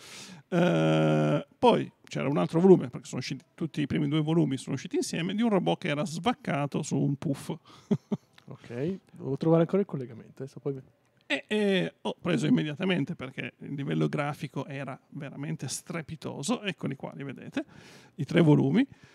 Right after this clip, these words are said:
Speaker 1: Eh, sono nell'ordine robots, esplorazioni e connessioni.
Speaker 2: Ok.
Speaker 1: Eh, l'autore è Matt Dixon e la grafica che vedete nelle copertine non è, eh, come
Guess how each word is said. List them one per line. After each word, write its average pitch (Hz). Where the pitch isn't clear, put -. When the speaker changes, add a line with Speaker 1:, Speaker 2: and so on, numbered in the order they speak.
Speaker 1:
Eh, 160
sono 143
nell'ordine 147
robots, 214
esplorazioni 175
e 160
connessioni. 135
Speaker 2:
Ok. 127
Speaker 1:
Eh, 151
l'autore 180
è 147
Matt 165
Dixon 180
e 196
la 170
grafica 220
che 139
vedete 175
nelle -
copertine 143
non 180
è, 180
eh, 147
come 147